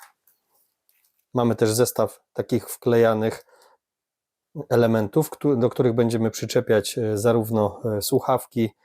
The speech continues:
e, jak i mikrofon. Dobrze, także, e, możemy zabrać się za odpięcie, przynajmniej części, jeżeli nam na to pozwoli kask,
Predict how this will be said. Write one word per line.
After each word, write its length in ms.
e, 120
jak 320
i 240
mikrofon. 840
Dobrze, 400
także, 460
e, 240
możemy 600
zabrać 520
się 280
za 400
odpięcie, 760
przynajmniej 400
części, 420
jeżeli 220
nam 160
na 100
to 120
pozwoli 440
kask, 460